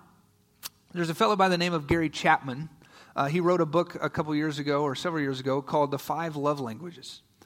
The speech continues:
right? And he wrote that for couples, but he's now done one, or for, uh, adults. He's now done one for kids.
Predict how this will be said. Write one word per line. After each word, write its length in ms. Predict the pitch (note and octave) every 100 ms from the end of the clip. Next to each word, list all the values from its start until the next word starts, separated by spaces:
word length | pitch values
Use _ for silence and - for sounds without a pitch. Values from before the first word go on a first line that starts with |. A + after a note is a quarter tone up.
| _
right? 180 | - E3
And 140 | F#3+
he 120 | D#3+ F3
wrote 240 | G3 -
that 200 | G3+ -
for 140 | -
couples, 500 | A3 - A3+ B2 A2+
but 160 | D3+ D#3
he's 160 | F3+ D#3+
now 300 | F#3 G#3+ A3+
done 480 | D#3 A3 A3 G3
one, 320 | E3+ C#3+ D3+ E3
or 180 | D#3 D3+
for, 300 | - D#3+ C#3+ - - - _
uh, 240 | - D3 C3
adults. 560 | - D3+ F#3 A#2+ - -
He's 220 | D#3 E3 E3+
now 180 | G#3
done 300 | A3 F#3 G#3
one 140 | F#3 D#3
for 160 | -
kids. 840 | D#3+ - D#3+ F#3+ G#2 G2+ - -